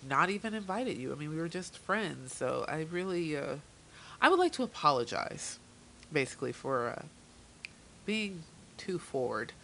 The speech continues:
But I am glad that I did not listen to my coworkers and, and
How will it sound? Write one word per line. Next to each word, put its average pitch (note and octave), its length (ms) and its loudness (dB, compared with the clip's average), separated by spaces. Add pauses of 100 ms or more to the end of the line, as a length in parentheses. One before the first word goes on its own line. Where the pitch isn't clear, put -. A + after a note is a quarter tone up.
(200)
But E3 200 10
I A#2+ 140 8
am G#3 300 8
glad C3 280 10
that B2+ 80 6
I C3 60 6
did B2+ 180 -2
not A#2+ 180 2
listen B2+ 280 0
to B2 140 0
my G2+ 140 2
coworkers C#3 760 12
and, A#2+ 280 -2 (200)
and B2+ 140 -8